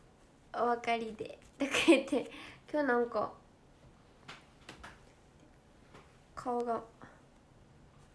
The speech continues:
調子がいい。調子が良い。良い良い。カタルシスの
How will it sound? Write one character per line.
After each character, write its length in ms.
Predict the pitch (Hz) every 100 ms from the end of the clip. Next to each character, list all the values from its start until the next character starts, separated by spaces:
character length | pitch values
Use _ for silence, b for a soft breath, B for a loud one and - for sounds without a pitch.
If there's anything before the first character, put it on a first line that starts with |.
| - - - - - - -
調 160 | 269
子 160 | 247 254
が 120 | 262
い 140 | 262
い。 80 | 247 - - - - - - -
調 160 | - 320
子 140 | 311
が 80 | 311
良 120 | 311
い。 140 | 392 349 - - - - -
良 120 | 370
い 180 | 339 320
良 100 | 349
い。 120 | 311 - - - - - - - - - - - - - - - - - B B - -
カ 100 | 311
タ 180 | 302
ル 100 | 302
シ 160 | 302 285
ス 180 | -
の 100 | 262